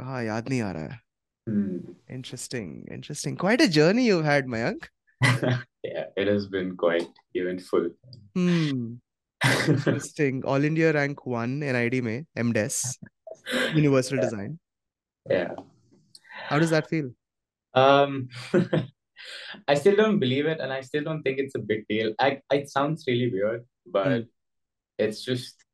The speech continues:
Speaker 2: I guess it's just nice knowing that you've gotten it. That's it. Like, that's the part where I'm like, "Okay, you know, that's great."
Speaker 1: Right.
Speaker 2: But, yeah.
Speaker 1: Interesting. Uh, quite modest, yeah. Nice.
Speaker 2: Yeah.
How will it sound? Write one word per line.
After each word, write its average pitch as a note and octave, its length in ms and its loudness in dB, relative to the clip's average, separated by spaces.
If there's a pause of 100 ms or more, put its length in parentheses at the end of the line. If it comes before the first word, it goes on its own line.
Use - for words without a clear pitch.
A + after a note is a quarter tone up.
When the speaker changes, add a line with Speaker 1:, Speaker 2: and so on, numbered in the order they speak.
Speaker 2:
I C#3 60 2
guess G3 180 6
it's F3 180 2
just D#3 200 -2 (100)
nice A#2+ 200 2
knowing G#2+ 260 0
that G2+ 120 0
you've F#2+ 240 -4
gotten E2 220 -6
it. - 180 -14
That's - 220 -8
it. - 120 -8 (600)
Like, C3 220 6
that's C3+ 260 4
the - 220 2
part C3+ 180 6
where C3+ 260 4
I'm A#2+ 220 -4 (100)
like, A2+ 160 -8 (160)
"Okay, G#2 200 -4 (340)
you F#2 160 -14
know, F#2+ 100 -14 (120)
that's G2+ 180 -4 (100)
great." F#2 220 -2 (720)
Speaker 1:
Right. A2+ 180 -2 (320)
Speaker 2:
But, - 120 -10 (580)
yeah. - 200 -6 (1400)
Speaker 1:
Interesting. A#2+ 720 -6 (480)
Uh, - 300 -12
quite G#3+ 240 -6
modest, B2 400 -6
yeah. G#2 160 -8 (440)
Nice. - 320 -12
Speaker 2:
Yeah. G2+ 280 6